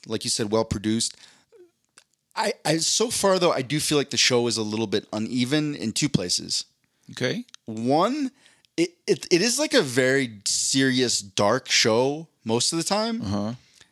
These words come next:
Speaker 1: which is cool. It's a cool vibe. Like I said, very Lovecraftian, supernatural. But then when they do try to interject comedy into it,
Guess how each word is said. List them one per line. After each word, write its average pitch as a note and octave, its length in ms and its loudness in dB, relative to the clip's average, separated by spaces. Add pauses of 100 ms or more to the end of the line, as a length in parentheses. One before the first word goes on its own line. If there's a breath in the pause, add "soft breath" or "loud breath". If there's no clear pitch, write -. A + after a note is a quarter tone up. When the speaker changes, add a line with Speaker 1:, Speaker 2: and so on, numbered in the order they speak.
(140 soft breath)
Speaker 1:
which E3 180 0
is F#3+ 80 0
cool. G#3 180 2
It's A#2 120 -2
a D3 60 -6
cool F3 180 2
vibe. C3 220 2
Like G#2 140 -4
I - 20 -4
said, A2+ 200 -2
very B2+ 160 2
Lovecraftian, A2 960 0 (380 loud breath)
supernatural. A2+ 1080 0 (840 soft breath)
But C#3 240 2
then G3 340 2 (260)
when D3+ 240 2
they D#3+ 120 4
do C3+ 220 2
try C#3+ 240 2
to C#3 140 0
interject A2 720 -2
comedy B2+ 460 0
into G3 260 0
it, G#3 200 -2